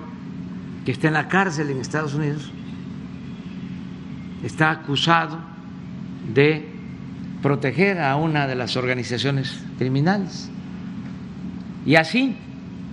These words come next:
este, eh, sucedía en todos los casos. Entonces ya no hay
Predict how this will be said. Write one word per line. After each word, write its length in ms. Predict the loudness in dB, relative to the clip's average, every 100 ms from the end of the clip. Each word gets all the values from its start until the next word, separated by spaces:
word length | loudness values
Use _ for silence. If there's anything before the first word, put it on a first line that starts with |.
| -8 -4
este, 760 | -4 -2 4 6 6 4 0 -4 -8 -10 -10 -8 -10 -10 -10 -8 -8 -8 -4
eh, 540 | -2 0 2 2 0 -2 -6 -8 -8 0
sucedía 680 | 4 6 6 8 6 4 -2 -10 -12 -4
en 120 | 0 6
todos 280 | 8 8
los 160 | 4 0
casos. 500 | 2 2 0 -6 -8 -8 -10 -10 -10 -10 -10 -8 -8
Entonces 400 | 4 6 6 4
ya 220 | 8 8
no 300 | 8 2 6 6
hay 180 | 6